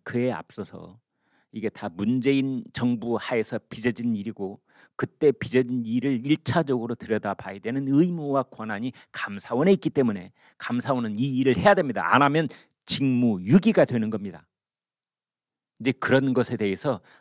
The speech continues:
더불어민주당은 감사원의 감사가 진행되면 될수록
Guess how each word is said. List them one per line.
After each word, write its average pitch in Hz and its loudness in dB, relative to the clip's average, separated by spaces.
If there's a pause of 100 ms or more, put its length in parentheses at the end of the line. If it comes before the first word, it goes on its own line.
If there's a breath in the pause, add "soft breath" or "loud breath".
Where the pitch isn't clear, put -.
(120 soft breath)
더불어민주당은 107 -2 (560 soft breath)
감사원의 131 0
감사가 120 -2
진행되면 139 2
될수록 143 0